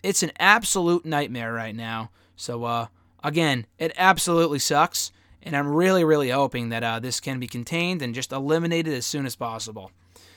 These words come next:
But in other news, we did have Elimination Chamber on Sunday, which feels like an eternity ago at this point. But quite honestly, I thought it was a solid show. I'm not gonna lie to you. I enjoyed the three hours for what they were, the three and a half hours, whatever, not including the kickoff show.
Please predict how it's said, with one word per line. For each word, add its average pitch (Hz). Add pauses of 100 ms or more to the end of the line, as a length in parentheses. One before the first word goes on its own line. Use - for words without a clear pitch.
(300)
But 240
in 311
other 339
news, 165
we 202
did 220
have 220
Elimination 202
Chamber 196
on 143
Sunday, 139
which 139
feels 196
like 180
an 160
eternity 202
ago 131
at 123
this 170
point. 117 (380)
But 220
quite 403
honestly, 359
I 226
thought 262
it 254
was 233
a 220
solid 226
show. 202
I'm 143
not 220
gonna 202
lie 175
to 135
you. 117
I 127
enjoyed 139
the 196
three 180
hours 165
for 160
what 151
they 160
were, 139
the 127
three 147
and 139
a 123
half 139
hours, 131
whatever, 123
not 139
including 147
the 147
kickoff 113
show. 107